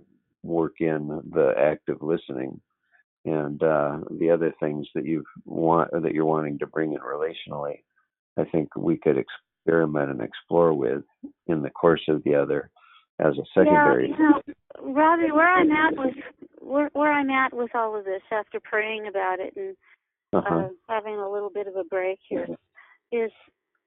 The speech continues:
Speaker 2: is, uh, everything that you're saying, my answer is yes, let's do it the way that
Speaker 1: Okay.
Speaker 2: you're saying it.
Speaker 1: Uh,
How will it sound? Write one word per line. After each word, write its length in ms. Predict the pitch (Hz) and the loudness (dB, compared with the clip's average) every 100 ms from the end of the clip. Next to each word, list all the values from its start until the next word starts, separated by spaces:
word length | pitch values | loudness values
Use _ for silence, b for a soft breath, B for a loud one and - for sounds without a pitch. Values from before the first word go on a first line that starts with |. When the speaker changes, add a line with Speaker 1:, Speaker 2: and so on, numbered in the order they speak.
| _ 233 | _ -4
Speaker 2:
is, 320 | 240 226 202 233 | -2 -2 -4 -4
uh, 380 | 214 214 208 - _ _ - - - - _ _ - | -4 -4 -6 -12 _ _ -20 -20 -20 -20 _ _ -4
everything 460 | 254 294 359 381 339 | 0 2 2 4 4
that 120 | 294 | 2
you're 180 | 254 254 - | -2 -6 -4
saying, 460 | 285 269 233 180 180 | -2 0 -2 -6 -6
my 140 | 202 | -6
answer 580 | 208 220 233 240 - 202 | -6 -6 -6 -8 -8 -4
is 200 | 202 196 185 | -2 -4 -4
yes, 220 | 208 226 196 - - - - - | -2 -2 -2 -8 -12 -12 -14 -2
let's 200 | 196 196 _ _ | 0 0 _ _
do 220 | 220 226 190 | -2 2 2
it 180 | 131 - _ _ _ _ | 0 -8 _ _ _ _
the 80 | 190 | -6
way 220 | 196 196 | -2 -2
that 120 | 185 196 | 0 0
Speaker 1:
Okay. 80 | 185 | 2
Speaker 2:
you're 100 | - - | -2 -4
saying 320 | 190 180 - | -6 -4 -6
it. 160 | - - _ _ _ _ _ b b b | -8 -14 _ _ _ _ _ b b b
Speaker 1:
Uh, 200 | 92 | 2